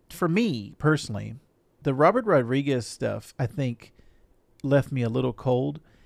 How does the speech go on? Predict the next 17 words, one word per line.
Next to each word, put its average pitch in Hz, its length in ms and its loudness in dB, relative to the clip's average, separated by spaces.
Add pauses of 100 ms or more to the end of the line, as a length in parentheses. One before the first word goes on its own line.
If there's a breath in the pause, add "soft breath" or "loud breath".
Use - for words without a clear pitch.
(400 soft breath)
And 135 600 -2 (600)
I 170 160 2
think - 720 -10 (1120)
it's 165 180 0
something 226 340 -2
where, 135 520 0 (1600 soft breath)
as 151 220 6
a 120 60 0
filmmaker, 123 840 -2 (120)
Robert 135 300 0
Rodriguez, 120 920 -4 (360)
for 127 200 -4
me, 143 240 2
has 123 240 0
been 123 240 -2
diminishing 120 600 -2
returns. 107 640 -8